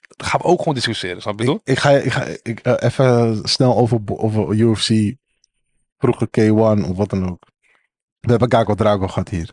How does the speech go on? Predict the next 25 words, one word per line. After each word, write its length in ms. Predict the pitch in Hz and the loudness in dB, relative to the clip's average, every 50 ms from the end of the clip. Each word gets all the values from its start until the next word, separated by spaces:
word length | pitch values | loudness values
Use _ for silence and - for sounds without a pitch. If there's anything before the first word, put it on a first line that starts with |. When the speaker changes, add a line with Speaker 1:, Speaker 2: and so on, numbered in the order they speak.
| _ _ _ | _ _ _
Speaker 1:
Ja. 300 | - 104 110 107 101 - _ _ _ _ _ _ _ _ _ _ | -6 -4 -2 -2 -2 -4 _ _ _ _ _ _ _ _ _ _
Speaker 2:
Ik, 260 | - - - - - - | -8 -8 -8 -8 -10 -14
ik 240 | - - - - - | -14 -12 -10 -6 -4
zeg 160 | - 113 107 | -4 -2 0
maar, 140 | 113 110 110 | 0 0 0
K 80 | - | 2
one 280 | - 113 110 113 113 107 | 2 2 4 4 2 2
vroeger, 500 | - - 110 107 - 107 98 98 98 92 | 0 0 -2 0 0 0 0 0 0 -2
eh, 300 | 80 82 71 65 64 - - | -2 -4 -4 -6 -8 -10 -10
ging 240 | - - 110 101 98 | -6 -4 -4 -2 -2
nog 140 | 98 90 | -4 -4
wel 160 | 92 101 - 85 | -4 -6 -6 -8
echt, 220 | - - - - | -10 -12 -10 -8
eh, 180 | 95 92 87 90 - - | -6 -6 -6 -8 -10 -14
bijvoorbeeld, 440 | 123 - - 107 95 95 92 - - | -16 -12 -12 -10 -8 -8 -8 -6 -6
eh, 60 | 95 | -6
Bonjaski 500 | 92 98 98 98 95 95 - - - 92 | -4 -2 -2 0 0 0 -2 -2 -6 -6
tegen 300 | - 85 85 - - 98 | -6 -6 -4 -2 -2 -2
Badrari 400 | 92 95 92 95 95 92 98 92 | -2 -2 0 0 0 0 0 -2
of 60 | 80 - | -2 -4
zo, 80 | 95 | -4
ik 80 | 90 - | -4 -2
noem 120 | 98 95 92 | -2 -2 -2
maar 100 | 92 90 | -4 -4
wat. 240 | 90 90 - - | -4 -6 -8 -12